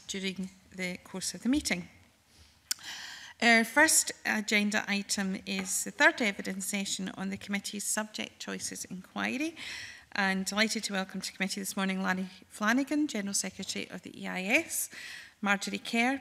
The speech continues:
President of the Scottish Association of Geography Teachers, Katrina McPhee, Chair of the Gaelic Secondary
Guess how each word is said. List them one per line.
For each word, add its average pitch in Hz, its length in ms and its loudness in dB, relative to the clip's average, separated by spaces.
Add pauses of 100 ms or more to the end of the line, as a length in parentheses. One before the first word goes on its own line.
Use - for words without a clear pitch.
President 208 380 -2
of - 40 -16
the 196 60 -6
Scottish 247 500 -2
Association 196 720 -4
of 185 240 -10
Geography 226 480 -4
Teachers, - 640 -6 (600)
Katrina 226 400 4
McPhee, 294 640 0
Chair 214 460 4
of 190 240 -2
the 202 80 -6
Gaelic 208 380 0
Secondary 190 580 -6